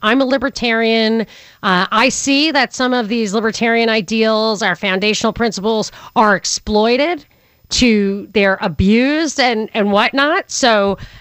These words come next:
I think it's important to make sure you understand what's going on. And if these, you know, I even see libertarians on Fox, I'm like, "They're messing with you." <laughs> You know what I mean? They're not, when they talk about immigration, all they should talk about is how our labor laws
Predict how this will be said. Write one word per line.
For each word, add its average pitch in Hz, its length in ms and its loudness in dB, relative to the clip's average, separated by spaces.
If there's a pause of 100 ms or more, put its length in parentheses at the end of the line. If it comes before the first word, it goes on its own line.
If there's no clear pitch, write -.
I 208 120 -2
think 220 180 2
it's 233 120 -4
important 240 520 0
to 208 360 -2 (500)
make 220 320 4
sure 247 300 0
you 247 160 0
understand 240 460 -2
what's 220 160 -2
going 208 280 0
on. 233 240 2
And 240 140 -2
if - 140 -6
these, 208 360 -4 (300)
you 262 100 -2
know, 214 80 4
I 190 120 2
even 233 260 -2
see 233 160 -2
libertarians 220 640 0
on 202 160 0
Fox, 214 340 -2
I'm 196 80 -6
like, 180 260 -2
"They're 226 280 2
messing 254 320 0
with 180 160 -2
you." 185 240 -2 (100)
<laughs> 233 100 2
You 370 200 6
know 339 220 2
what 370 260 0
I 381 260 -2
mean? 415 560 -4
They're 320 240 4
not, 302 380 0 (220)
when 294 120 4
they 302 80 4
talk 330 220 0
about 311 220 0
immigration, 302 640 0
all 247 240 2
they 269 100 0
should 262 180 -6
talk 247 240 0
about 214 260 0
is 185 360 0
how 196 300 -2
our 214 300 2
labor 214 480 0
laws 165 760 -2